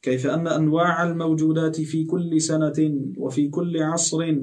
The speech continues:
كالمخلوقات النائمة في هذا الليل، بل حتى الأرض نفسها وحتى العالم كله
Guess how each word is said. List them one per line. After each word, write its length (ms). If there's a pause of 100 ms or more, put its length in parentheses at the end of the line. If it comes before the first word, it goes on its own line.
(120)
كالمخلوقات 840
النائمة 560
في 360
هذا 340
الليل، 720 (400)
بل 120
حتى 300
الأرض 460
نفسها 680
وحتى 420
العالم 840
كله 500